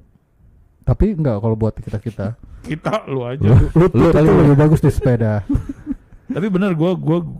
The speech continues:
Speaker 2: gua, gua dulu sepedahan sih. Gua dulu sepedahan, Wak.
Speaker 1: Nah, terus? Kenapa berhenti?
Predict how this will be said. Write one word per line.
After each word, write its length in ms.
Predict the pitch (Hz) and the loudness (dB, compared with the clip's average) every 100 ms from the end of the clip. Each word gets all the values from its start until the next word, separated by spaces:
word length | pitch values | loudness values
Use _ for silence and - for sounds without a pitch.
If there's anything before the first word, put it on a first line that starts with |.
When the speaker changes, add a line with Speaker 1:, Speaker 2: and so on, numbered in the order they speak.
| - | -16
Speaker 2:
gua, 260 | - 139 170 160 - - | -6 -4 -4 -6 -12 -14
gua 180 | 131 147 | -8 -8
dulu 240 | 131 151 | -6 -8
sepedahan 400 | 160 104 104 113 | -10 -14 -14 -14
sih. 180 | 104 101 113 - 988 988 | -14 -16 -6 0 2 2
Gua 160 | 113 185 | 0 -8
dulu 140 | 156 | -8
sepedahan, 460 | 202 107 104 139 151 | -8 -8 -6 -4 -4
Wak. 180 | 120 - _ _ _ | -6 -10 _ _ _
Speaker 1:
Nah, 240 | 117 117 104 | -6 -6 -4
terus? 240 | 127 151 - _ _ _ _ _ _ _ _ _ _ _ | -4 -6 -8 _ _ _ _ _ _ _ _ _ _ _
Kenapa 260 | - 127 131 | -12 -8 -6
berhenti? 380 | 120 143 190 | -6 -6 -8